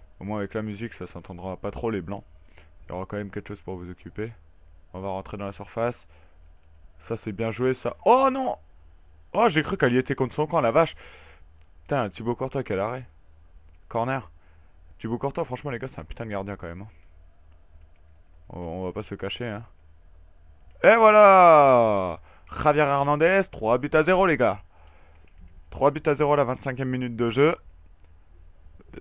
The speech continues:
Peut-être qu'il va rage quit, hein, on sait pas, les gars.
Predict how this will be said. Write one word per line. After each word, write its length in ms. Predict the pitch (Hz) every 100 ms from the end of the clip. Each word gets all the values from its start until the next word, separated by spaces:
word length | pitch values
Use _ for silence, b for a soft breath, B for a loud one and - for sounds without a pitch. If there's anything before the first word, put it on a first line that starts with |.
| - - -
Peut-être 280 | 139 196 -
qu'il 140 | 127
va 100 | 98
rage 220 | 71 113
quit, 180 | - 127 156
hein, 100 | 151
on 180 | 151
sait 180 | 107 113
pas, 140 | - 190
les 140 | 131
gars. 220 | 107 123